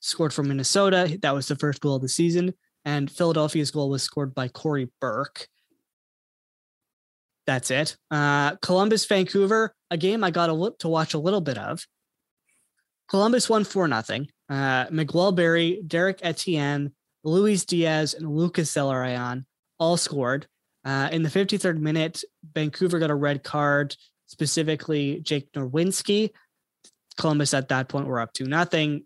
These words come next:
That was sort of the death stamp. Uh, Raposo did not do well, and that might be a position they need to consider filling.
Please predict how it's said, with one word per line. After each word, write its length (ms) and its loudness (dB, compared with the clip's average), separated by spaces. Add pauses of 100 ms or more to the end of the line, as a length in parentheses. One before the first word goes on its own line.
(100)
That 160 -4
was 120 -6
sort 240 -4
of 220 -8
the 260 -12 (640)
death 240 -2
stamp. 560 -4
Uh, 420 -4
Raposo 800 0 (480)
did 200 -6
not 260 -2
do 160 -2
well, 340 -8 (160)
and 460 -6 (1300)
that 180 -2
might 240 -2
be 120 -4
a 40 -4
position 440 -4
they 60 -6
need 180 -8
to 60 -20
consider 360 -4
filling. 400 -2